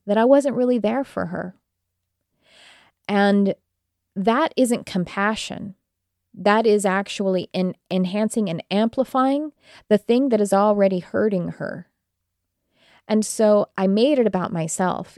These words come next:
even though I was feeling empathically the same thing, probably more, because that's what an empath does, or someone with open centers, as far as human design is concerned. You're actually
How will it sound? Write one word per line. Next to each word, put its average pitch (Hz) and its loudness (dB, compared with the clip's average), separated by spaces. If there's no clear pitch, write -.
even 202 2
though 180 4
I 180 -2
was 175 -4
feeling 208 0
empathically 190 0
the 180 2
same 190 -2
thing, 220 0
probably 202 -2
more, 175 -2
because 190 -4
that's - -8
what 180 0
an 170 -4
empath 175 -8
does, 196 -4
or 175 -4
someone 180 -4
with 175 -2
open 185 0
centers, 196 -4
as - -18
far 175 -6
as 175 -6
human 175 -4
design 170 -4
is 190 -6
concerned. 247 -4
You're 240 2
actually - -2